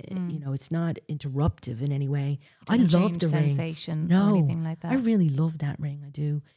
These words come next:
Speaker 2: And then the
Speaker 1: But
Speaker 2: n-
Speaker 1: who has to apply it every three weeks? So can you
Speaker 2: She puts it in herself.
Speaker 1: You can
Speaker 2: Oh,
Speaker 1: change
Speaker 2: yeah,
Speaker 1: it
Speaker 2: like a
Speaker 1: yourself. You don't have to
Speaker 2: tampon.
Speaker 1: go back to your
Speaker 2: That's
Speaker 1: care
Speaker 2: true.
Speaker 1: provider.
Speaker 2: No, no, just like a tampon. You stick it in, but now it's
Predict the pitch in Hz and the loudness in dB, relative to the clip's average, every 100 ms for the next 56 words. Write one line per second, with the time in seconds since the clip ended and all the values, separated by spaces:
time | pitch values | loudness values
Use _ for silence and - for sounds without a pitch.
0 | _ _ 151 156 156 156 160 160 139 147 | _ _ 6 6 8 6 2 -2 0 4
1 | 151 233 233 220 - 208 202 196 190 185 | 4 4 0 -2 -4 -6 -4 -4 -4 -4
2 | - 190 180 170 - - 202 - 175 185 | -6 -6 -4 -6 -8 -16 -12 -8 -4 0
3 | 185 190 196 202 208 320 294 277 285 - | 0 0 0 0 0 -2 -2 -4 -4 -4
4 | 202 202 202 190 196 196 190 175 175 180 | -2 -2 0 0 2 2 4 4 2 0
5 | - 320 180 170 143 185 180 - - 180 | 0 0 2 2 2 -2 -6 -8 -4 -4
6 | 180 - 294 247 170 160 165 - 311 311 | -2 -2 -2 -2 -4 -4 -6 -6 -4 -4
7 | 254 180 262 277 240 - 190 165 160 151 | -2 -2 -2 -2 -4 -2 -2 0 0 -2
8 | - - 214 226 196 196 170 160 | -4 -10 -8 -2 0 2 2 0